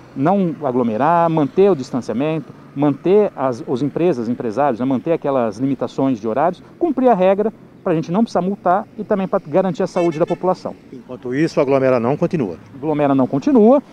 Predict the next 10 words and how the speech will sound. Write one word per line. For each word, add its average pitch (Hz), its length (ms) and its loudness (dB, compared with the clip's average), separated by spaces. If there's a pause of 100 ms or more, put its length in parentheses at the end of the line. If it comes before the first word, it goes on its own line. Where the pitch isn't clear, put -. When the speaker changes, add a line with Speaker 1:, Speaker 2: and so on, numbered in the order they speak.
(240)
Speaker 1:
Agora, 151 340 2
no 160 80 -2
final 175 220 0
dessa 170 180 0
semana, 160 400 2
nós 127 140 -2
temos 170 240 -2
hoje 131 140 2
uma 139 100 0
reunião 135 520 0